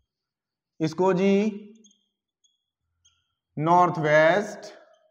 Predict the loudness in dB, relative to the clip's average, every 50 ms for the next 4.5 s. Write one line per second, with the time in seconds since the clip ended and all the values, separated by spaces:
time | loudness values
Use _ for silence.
0 | _ _ _ _ _ _ _ _ _ _ _ _ _ _ _ _ _ -10 -10 -10
1 | -8 -4 0 2 2 2 2 2 0 -4 -8 -14 -18 -20 -20 _ _ _ _ -20
2 | _ _ _ _ _ _ _ _ _ _ _ _ _ _ _ _ _ _ _ _
3 | _ _ _ _ _ _ _ _ _ 0 2 4 4 4 2 2 2 2 4 4
4 | 4 4 2 0 -4 -8 -14 -16 -20